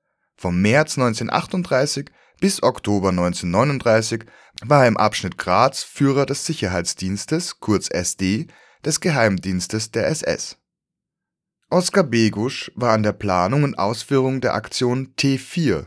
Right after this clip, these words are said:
des Massenmordes an zigtausenden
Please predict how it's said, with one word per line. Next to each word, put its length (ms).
des 160
Massenmordes 800
an 180
zigtausenden 1000